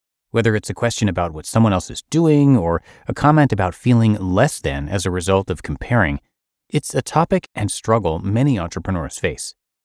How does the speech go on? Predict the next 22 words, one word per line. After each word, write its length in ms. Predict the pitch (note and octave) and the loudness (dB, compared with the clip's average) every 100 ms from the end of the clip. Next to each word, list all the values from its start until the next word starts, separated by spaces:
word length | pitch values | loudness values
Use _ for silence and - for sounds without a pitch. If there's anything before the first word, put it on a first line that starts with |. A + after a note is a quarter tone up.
| _ _ | _ _
Is 100 | C3 | -2
it 80 | E3 | -2
because 300 | D#3 - A#3 | -2 -4 -4
we 80 | A3+ | -4
focus 340 | - C3+ C3+ | 2 2 2
too 200 | - - | -6 0
much 280 | C3+ B2 - | 2 2 -2
on 140 | A2+ G2+ | -2 -2
the 80 | |
wins 400 | E2+ F2+ G2+ A2+ | -2 -2 -2 -2
people 300 | - A2+ A2+ | -2 -2 -2
share 420 | - - G#2 G#2+ A2 | -2 -2 -2 -4 -4
without 320 | - A2+ A2+ | 0 0 2
realizing 520 | A2 G#2+ G#2+ A2 G2+ | 2 2 2 2 0
behind 460 | F2+ - F#2+ A#2+ C#3+ | -2 -4 0 4 4
that 180 | C#3+ C3+ | 4 4
win 260 | C3 D3+ | 4 4
are 160 | G#2 F2+ | 2 -2
potentially 520 | F#2 - A2 A2 F#2 | -4 -2 -2 0 -2
hundreds 500 | - - G#2+ A#2 G2 | -2 2 4 4 2
of 100 | D#2+ | -2
losses? 480 | D2+ E2+ D#3 D#3+ | -4 -4 -4 -6